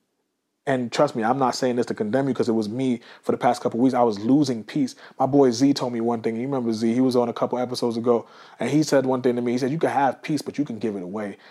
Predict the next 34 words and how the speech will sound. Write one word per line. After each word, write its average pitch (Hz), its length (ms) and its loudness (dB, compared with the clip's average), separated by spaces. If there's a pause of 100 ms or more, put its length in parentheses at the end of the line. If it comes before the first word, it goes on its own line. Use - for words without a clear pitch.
(100)
And 95 100 -6
that 143 180 4
was 110 120 0
powerful 120 440 4
to 107 80 -2
me, 104 120 -2
because 110 220 -4
I 110 60 4
was 117 100 4
like, 101 120 -2
"Man, 107 240 -4
I've 104 120 -4
had 131 220 2
peace 120 220 0
on 107 80 -4
certain 104 280 -4
things, 101 180 -10
but 104 80 -4
I've 107 160 -4
given 101 220 -6
a 98 60 -10
lot 98 200 -6
of 92 80 -14
it 92 80 -12
away 95 340 -10 (240)
because 104 220 -8
I'm 98 100 -8
overstimulating 95 760 -8
myself 92 360 -12
with - 80 -12
so - 320 -4
many 95 180 -10
different 90 360 -14
thoughts, - 340 -10